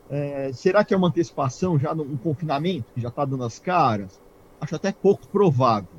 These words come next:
tá? Porque um boi tá saindo desse jeito, nesse momento, ele teria que ter sido fechado lá em abril, maio, e o T quarenta não tava tão animado assim pra fechar, acho pouco provável. Pode ser, eu, eu,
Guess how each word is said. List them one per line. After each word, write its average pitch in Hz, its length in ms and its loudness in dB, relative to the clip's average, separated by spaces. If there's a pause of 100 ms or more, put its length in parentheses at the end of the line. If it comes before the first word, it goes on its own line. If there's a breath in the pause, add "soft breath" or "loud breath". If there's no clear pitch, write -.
(460)
tá? 104 160 -8 (100)
Porque 107 460 -8 (840)
um 123 80 4
boi 151 200 6
tá 220 100 -2
saindo 131 460 0
desse 143 480 -4
jeito, 120 440 -2 (580)
nesse 147 320 -6
momento, 135 500 0
ele 131 100 -4
teria 180 160 0
que - 60 -10
ter 196 80 -2
sido 180 160 -6
fechado 175 340 0
lá 180 80 -2
em 180 80 -6
abril, 147 460 4
maio, 123 480 0 (840)
e 156 80 -4
o 180 140 -4 (540)
T 160 80 -8
quarenta 147 320 -2
não 156 140 -4
tava 147 180 -2
tão 175 180 2
animado 147 400 0
assim 139 160 -8
pra 147 100 -8
fechar, 131 380 -6
acho 90 200 -10
pouco - 220 -4
provável. 123 420 -4 (760)
Pode 214 560 6
ser, 202 500 6 (120)
eu, 226 240 2
eu, 190 240 0